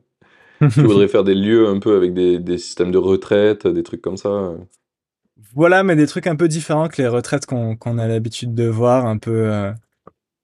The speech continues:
Speaker 2: euh, un peu toujours pareil. Mais, euh, là, c'est vraiment des lieux d'expérimentation où on teste de vivre un peu différemment, où c'est des lieux qui sont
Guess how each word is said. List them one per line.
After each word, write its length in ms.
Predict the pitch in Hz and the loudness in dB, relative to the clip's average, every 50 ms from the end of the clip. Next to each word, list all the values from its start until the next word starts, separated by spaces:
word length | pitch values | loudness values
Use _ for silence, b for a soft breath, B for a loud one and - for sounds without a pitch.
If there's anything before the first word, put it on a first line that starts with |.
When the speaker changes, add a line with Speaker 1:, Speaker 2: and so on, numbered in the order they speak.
| _ _ _ _ _ _ _ - | _ _ _ _ _ _ _ -6
Speaker 2:
euh, 420 | 104 104 101 101 101 98 - - | -4 -2 -2 -2 -2 -4 -6 -6
un 160 | - 110 110 110 | -6 -6 -6 -4
peu 140 | - 131 | -4 -6
toujours 200 | 123 - - 117 | -6 -6 -8 -8
pareil. 540 | - - 127 113 123 131 143 160 175 165 - - | -6 -4 -4 -2 0 2 2 2 2 0 -2 -6
Mais, 220 | 123 120 123 120 | -8 -8 -6 -4
euh, 200 | 120 120 117 117 | -2 -2 0 0
là, 160 | 117 135 151 147 | 2 2 2 2
c'est 120 | - 156 | 0 -2
vraiment 300 | 127 123 139 139 147 160 | -2 -2 0 0 2 2
des 140 | 160 156 143 | 2 2 2
lieux 120 | 131 139 | 2 2
d'expérimentation 880 | 143 139 127 - - - 139 131 131 131 123 143 131 - - 165 165 160 | 0 0 -2 -4 -4 -4 -4 -2 -2 -4 -4 -6 -8 -4 -2 0 2 2
où 40 | 147 | 2
on 160 | 135 131 127 | 0 -2 -4
teste 280 | 123 - 151 151 139 | 0 2 2 2 2
de 60 | 131 123 | -2 -4
vivre 200 | 123 131 135 127 | -4 -4 -6 -6
un 40 | 120 | -6
peu 140 | 113 131 120 | -6 -8 -8
différemment, 680 | 120 120 - - 131 117 113 117 120 127 139 156 156 B B B B B B B B _ | -8 -10 -10 -8 -6 -4 -4 -4 -4 -4 -4 -6 -6 B B B B B B B B _
où 380 | - 131 131 135 139 147 147 147 | -10 -6 -4 0 0 2 2 2
c'est 180 | 143 - - 117 | 0 0 -4 -6
des 120 | 117 117 | -2 0
lieux 100 | 135 147 | 0 0
qui 140 | 151 - - | 0 -2 -8
sont 340 | - - 131 127 127 120 - | -10 -8 -8 -8 -8 -10 -12